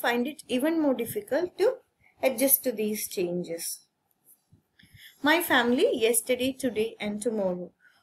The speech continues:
All families change in some way or the other because of different reasons. Has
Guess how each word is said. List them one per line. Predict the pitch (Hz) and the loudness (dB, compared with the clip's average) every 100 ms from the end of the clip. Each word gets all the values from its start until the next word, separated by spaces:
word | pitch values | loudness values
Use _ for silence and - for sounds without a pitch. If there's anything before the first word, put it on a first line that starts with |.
| - | -8
All | - 311 427 | 2 4 4
families | 370 294 262 247 269 - | 4 2 2 0 -2 -2
change | 247 196 262 - | -4 -2 -2 -4
in | - 220 | -6 -4
some | - 247 269 254 | 0 0 0 2
way | 240 240 _ | 0 0 _
or | 208 202 | -2 -2
the | 202 - | -4 -6
other | 208 175 381 - _ _ - | -4 0 -2 -2 _ _ -6
because | 277 320 302 | 0 2 2
of | 285 - | -2 -8
different | 220 233 240 247 240 - | -10 -6 -2 -2 -2 -10
reasons. | 233 202 - 254 214 - - _ _ _ - | -6 -4 -4 -4 -6 -6 -8 _ _ _ 2
Has | 311 359 | 4 4